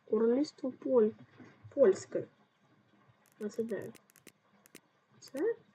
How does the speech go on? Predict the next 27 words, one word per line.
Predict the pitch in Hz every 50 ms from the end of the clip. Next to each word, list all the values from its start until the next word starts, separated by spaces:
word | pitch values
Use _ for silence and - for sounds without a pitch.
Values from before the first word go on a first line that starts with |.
| _ _ - - 254 - - _
А, | 233 240 269 294 285 247 202
оце? | 202 202 208 - - 262 330 415 415 302 202 170 160 - 202 208
Ну, | 226 262 302 339 339 339 339
недалеко | 339 311 311 302 311 320 330 320 - 269
вони | 254 247 240
не | 240 240
почнуть | 240 - 220 - - 214 196 190 - -
війну, | 185 190 190 185
і | 196
то | - 196
вони | 190 185 185 180
двоє | - - 185 180
не | 185
мають | 185 185 180 170 - -
виходу | 185 - - - 196 190
до | 196 190
моря. | 190 185 185 190 196 202 - _ _ - - - - - - - _
Так | - 233 -
само, | - 277 277 285
як | 277 269 - -
і | 226
я. | 202 180 175 180 202 - - - - _ - _ - - _ - - - - - - - - - - - _ _ - - - - - - - _ _ - - - _ - - - - _ _ - - - - - - - _ _ _ - - - - - - - - - - - - _ _ - - -
Я | 294
б | 349 339 - 339
хотів, | - - 277 254 - 330 330 320
знаєте | - - 294 330 381 403 392 294 254
що? | 233 - - - - - 208 196 196 202